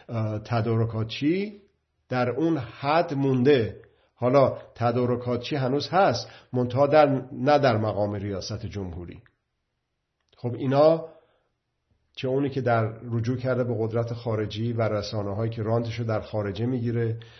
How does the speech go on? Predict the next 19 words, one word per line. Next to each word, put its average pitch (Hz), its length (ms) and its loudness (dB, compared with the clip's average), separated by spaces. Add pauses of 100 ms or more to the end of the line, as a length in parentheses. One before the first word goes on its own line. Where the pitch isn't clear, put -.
(160)
چه - 140 -6
اونی 127 200 0
که 127 120 -4
رجوع 113 340 -2
کرده 117 280 -2
به 110 160 -2
قدرت 110 380 -4
داخلی 107 560 -4
و 107 100 -4
رانت 110 420 -2
به 113 220 -2 (380)
اصطلاح 107 640 -4
مطرح 107 760 -2
بودن 117 420 0
رو 127 100 0
می‌گیره 113 400 0
از 104 580 -4
امنیتی 107 680 -4
اطلاعاتی‌ها. 101 840 -6